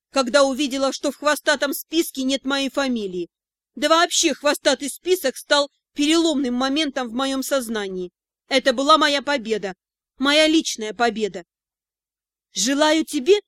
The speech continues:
испытать всё то, что, по твоей милости, испытали другие". Вот и всё, что я сказала Ригре. А потом мы с Яной ушли, а Логер вслед нам высказался. "Это было проклятие?"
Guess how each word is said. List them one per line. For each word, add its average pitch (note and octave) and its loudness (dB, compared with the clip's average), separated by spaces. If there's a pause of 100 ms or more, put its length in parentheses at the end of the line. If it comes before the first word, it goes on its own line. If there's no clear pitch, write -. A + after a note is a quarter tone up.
(260)
испытать D#4 -2
всё - -2
то, A4+ 0
что, D#4 -2
по D4+ -2
твоей D#4 0
милости, C#4+ 0 (200)
испытали D4+ 0
другие". G#3+ -4 (600)
Вот F#4 0
и F4+ 2
всё, C#4+ -4
что - -4
я A#3+ 0
сказала B3 -2
Ригре. F#3+ -8 (840)
А C4 0
потом D#4+ 0
мы D4 0
с - -10
Яной D#4+ 4
ушли, A#3+ -4 (340)
а B3 2
Логер C4 0 (180)
вслед D#4 -4
нам C#4 -2
высказался. G#3 -8 (480)
"Это G#3 0
было B3 2
проклятие?" A#3+ 2